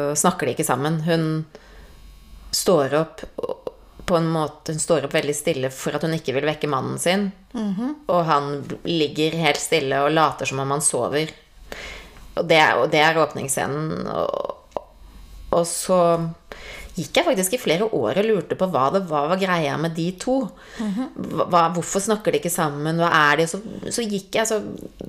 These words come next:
Speaker 1: jeg tenker, jeg liker å tenke når jeg går, så jeg var ute og gikk tur og tenkte, så fant jeg etter hvert ut, ja, nei, han er el-, ganske mye eldre enn henne, han har vært gift før, har barn fra første ekteskap, mens de har ikke barn sammen, og så videre, og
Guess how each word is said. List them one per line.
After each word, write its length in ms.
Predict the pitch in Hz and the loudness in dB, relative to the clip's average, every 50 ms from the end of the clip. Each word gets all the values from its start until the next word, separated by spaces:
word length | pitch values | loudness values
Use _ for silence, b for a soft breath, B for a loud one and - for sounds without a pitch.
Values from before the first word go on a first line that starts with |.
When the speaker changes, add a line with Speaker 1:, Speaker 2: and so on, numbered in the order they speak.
| - - | -10 -4
Speaker 1:
jeg 180 | - 185 202 202 | 0 0 0 0
tenker, 400 | 214 233 202 170 - - - 160 175 175 190 | 0 0 0 0 -2 -4 -2 -2 0 0 0
jeg 80 | 190 185 | 0 0
liker 240 | 185 156 - - 175 | 0 -2 0 0 0
å 60 | 185 | 0
tenke 260 | 202 208 175 170 - 147 | 2 0 -2 -2 -2 0
når 140 | 147 156 | 0 0
jeg 80 | 160 160 | 0 -2
går, 340 | 156 165 175 202 233 247 262 240 | -2 -2 0 2 2 2 2 2
så 60 | 233 202 | 0 0
jeg 20 | |
var 140 | 202 190 190 | 2 2 0
ute 120 | 185 190 147 | 0 -2 -6
og 40 | |
gikk 80 | 151 - - | -8 -8 -6
tur 420 | - 240 247 240 247 240 240 240 214 | -4 -2 -2 0 0 0 0 -2 -2
og 80 | 202 | -2
tenkte, 320 | - 233 214 202 180 - 123 | -2 0 0 0 0 -2 -4
så 80 | 156 | -6
fant 320 | - - 185 170 165 165 - | 0 0 0 0 0 0 0
jeg 80 | 214 214 | 0 0
etter 120 | - 233 | 2 2
hvert 160 | 190 160 165 - | 2 2 2 2
ut, 140 | 139 135 - | -2 0 2
ja, 140 | 202 185 196 | 2 2 2
nei, 140 | 208 190 185 | 2 2 2
han 200 | 180 170 160 165 170 | 0 0 0 2 2
er 80 | 170 - 151 | 2 2 0
el-, 160 | 139 139 - | 0 -2 0
ganske 240 | - 180 160 160 - | 0 -2 -2 -2 -4
mye 160 | 165 165 - - 165 | -4 -2 0 2 2
eldre 240 | 160 156 151 151 160 | 2 0 0 -2 -2
enn 80 | 175 | 0
henne, 300 | 175 170 165 156 156 160 160 | -2 -2 -2 -2 -2 -2 -2
han 120 | 151 151 151 | -2 -2 -2
har 80 | 156 170 | -2 -2
vært 140 | 175 170 156 | 0 0 -2
gift 240 | 160 160 - - - | -4 -4 -6 -14 -4
før, 400 | - 151 151 156 156 160 160 156 B B B B B B B B B | 0 2 2 4 4 2 0 -2 B B B B B B B B B
har 140 | B 180 165 | B 0 4
barn 260 | 156 151 139 139 143 143 | 6 6 6 6 4 2
fra 140 | - 165 | -4 -2
første 240 | - 185 170 - - 160 | -2 0 -2 2 0 0
ekteskap, 540 | 160 - - - - - 143 143 139 - - | 0 0 -4 -6 0 2 2 2 2 0 -2
mens 280 | 143 160 160 156 - - - | -2 -2 0 -2 -2 -2 0
de 140 | 151 151 143 | 0 2 4
har 100 | 156 147 | 4 4
ikke 220 | 143 135 - 165 143 | 2 2 0 0 2
barn 220 | 147 143 143 151 151 | 4 4 4 2 0
sammen, 400 | - 170 147 139 135 135 139 139 143 | 0 0 0 0 0 -4 -4 -2 -2
og 80 | 143 - | -2 0
så 80 | 175 156 | 0 2
videre, 400 | 151 131 - - 135 131 139 151 | 2 2 2 2 2 2 2 2
og 80 | 156 | 2